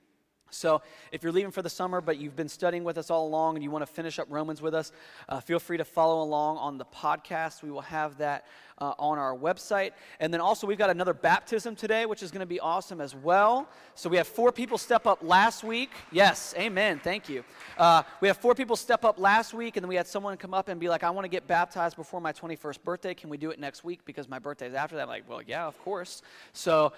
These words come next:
uh, we're gonna baptize someone this morning, and then we had three other people actually express a desire to be baptized as well. So God is at work, and we are excited. So Romans chapter twelve.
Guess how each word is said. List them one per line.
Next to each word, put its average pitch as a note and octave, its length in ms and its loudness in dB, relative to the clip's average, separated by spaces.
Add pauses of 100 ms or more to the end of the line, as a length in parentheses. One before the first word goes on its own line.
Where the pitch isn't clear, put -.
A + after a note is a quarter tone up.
(180)
uh, D3+ 140 4
we're F3 80 -2
gonna F3 120 0
baptize F3+ 600 2
someone F3+ 200 -10
this D#3+ 160 -10
morning, G3+ 240 -6
and F3 80 -4
then E3+ 60 -4
we E3 100 -6
had E3 120 -2
three G#3+ 300 -4
other G3+ 140 -2
people - 280 -6
actually D3+ 320 -2
express - 540 -2 (100)
a C#3 80 -4
desire D3 480 -2
to - 140 -18
be C#3 80 -10
baptized B2+ 760 -6
as A#2 160 -12
well. C#3+ 420 -2 (380)
So D#3 200 0
God F3+ 320 6
is F3+ 120 -2
at D3+ 200 -2
work, G3 460 0 (400)
and D3 320 -2
we G3+ 220 -2
are F3+ 120 2
excited. D#3 640 0
So E3 240 -2 (300)
Romans B3 280 4
chapter B3 300 4
twelve. F#3+ 400 6